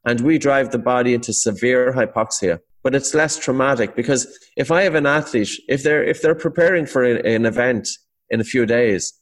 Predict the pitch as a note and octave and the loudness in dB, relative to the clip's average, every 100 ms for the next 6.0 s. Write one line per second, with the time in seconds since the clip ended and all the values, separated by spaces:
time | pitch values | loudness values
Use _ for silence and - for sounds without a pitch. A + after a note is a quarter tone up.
0 | _ _ _ _ - B2+ E3 F#3+ F#3 F3 | _ _ _ _ -6 0 0 0 0 0
1 | C#3 A#2+ B2 C3+ D3 B2+ A#2+ A2 - C3+ | 0 0 2 2 2 0 0 -2 0 0
2 | A2+ G#2+ C3 A2 - B2 B2 G#2+ G2+ - | 0 0 -2 -2 -2 2 2 2 -2 -4
3 | - A#2 G#2+ - _ _ - C3 C3+ B2+ | -6 -4 -4 -8 _ _ -4 0 2 0
4 | A#2+ G#2+ - B2+ C3 B2 G#2 A#2 A#2+ A2+ | -2 -2 -2 0 0 0 0 -2 -2 -2
5 | - G2+ G#2 G#2+ - F#2+ A2 A#2+ G2+ | -4 -4 -2 -2 -4 -2 -2 -2 -4